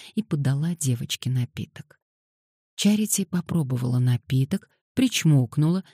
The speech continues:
и, одарив сестру благодарной улыбкой, принялась пить лакомство маленькими птичьими глотками. "Я сейчас вернусь, дорогая", — сказала Хелен.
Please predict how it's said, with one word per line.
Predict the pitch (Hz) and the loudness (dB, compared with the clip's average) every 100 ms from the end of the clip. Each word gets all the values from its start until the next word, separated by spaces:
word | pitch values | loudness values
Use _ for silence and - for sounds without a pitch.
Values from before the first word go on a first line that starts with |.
| _ _ | _ _
и, | 160 | 4
одарив | 151 160 233 220 | 6 4 0 -2
сестру | 170 - - 214 | -4 -2 -2 -2
благодарной | 151 131 135 131 131 127 123 | 0 2 2 2 2 2 2
улыбкой, | 123 127 214 - 196 190 - - - | 2 2 2 0 -4 -4 -8 -20 -2
принялась | 147 156 170 220 233 - | 2 2 2 -2 -4 -6
пить | - 165 143 | -4 -4 -4
лакомство | 135 131 139 131 120 - 131 | -2 -2 -2 -4 -4 -2 -2
маленькими | 127 131 170 202 185 175 165 165 | -2 0 -2 -2 -4 -4 -4 -4
птичьими | - 123 - - 123 | -4 -4 -2 0 0
глотками. | 123 131 127 - 117 - - - _ _ _ _ _ _ _ _ _ _ | 2 2 0 -2 -6 -6 -10 -14 _ _ _ _ _ _ _ _ _ _
"Я | 175 190 180 | 4 4 4
сейчас | 175 - 160 - | 2 0 0 0
вернусь, | 180 170 139 120 | 0 2 2 2
дорогая", — | 131 127 123 123 120 165 | 2 0 2 0 0 -2
сказала | - - 131 123 123 | -2 2 2 2 -2
Хелен. | - 127 123 | -2 -2 -2